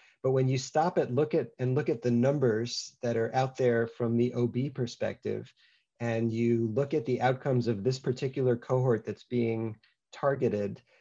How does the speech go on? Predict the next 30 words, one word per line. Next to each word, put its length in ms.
um, 280
I've 180
not 220
had 280
that 240
particular 640
feedback. 460
There's 180
a 60
tremendous 840
interest 560
in, 360
in 120
how 200
this 180
is 80
going 300
to 100
go, 560
and 180
there 220
are 260
other 360
conditions 720
that 200
one 240
might 220
contemplate 760
fetal 340
intervention, 880